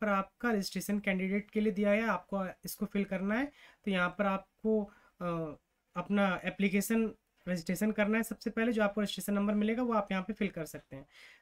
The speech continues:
दूसरा, उसके दूसरे स्टेप में क्या है कि आप अपना एप्लीकेशन फॉर्म को ऑनलाइन फिल करेंगे और थर्ड स्टेप में आपको पेमेंट फी करना है।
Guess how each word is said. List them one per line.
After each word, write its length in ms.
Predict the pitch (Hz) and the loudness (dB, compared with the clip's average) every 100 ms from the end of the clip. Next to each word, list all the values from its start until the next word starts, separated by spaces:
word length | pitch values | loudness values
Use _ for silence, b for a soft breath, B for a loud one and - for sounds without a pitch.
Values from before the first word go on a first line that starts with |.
| - | -6
दूसरा, 380 | 175 - 247 277 - _ _ _ _ | -6 0 0 0 -6 _ _ _ _
उसके 220 | 165 - | -6 -4
दूसरे 400 | 202 190 - 233 | -2 -4 2 2
स्टेप 260 | 226 233 214 | 4 0 0
में 140 | 233 | 0
क्या 140 | 220 226 | 0 0
है 140 | 262 | 0
कि 140 | 254 214 | 0 0
आप 220 | 202 - | 0 -2
अपना 240 | 214 220 214 | -2 0 0
एप्लीकेशन 540 | 202 202 190 190 233 220 | 0 -4 -2 -2 -2 -4
फॉर्म 280 | 185 180 208 | -2 2 0
को 340 | 202 277 285 - _ _ _ _ | 2 0 0 -6 _ _ _ _
ऑनलाइन 360 | 180 185 202 208 | -2 2 2 2
फिल 200 | 208 202 | 2 0
करेंगे 460 | 208 214 247 302 - _ _ b b 175 | 2 2 2 0 -4 _ _ b b -6
और 180 | 180 - | -4 2
थर्ड 160 | 220 220 | 4 2
स्टेप 280 | - 202 | 2 0
में 100 | 208 | 2
आपको 380 | 202 202 - 277 _ _ 202 | 2 0 -2 -6 _ _ 2
पेमेंट 340 | 196 285 294 | 4 4 2
फी 160 | - 185 | -2 -2
करना 320 | 165 143 131 | -2 -6 -8
है। 120 | 135 | -10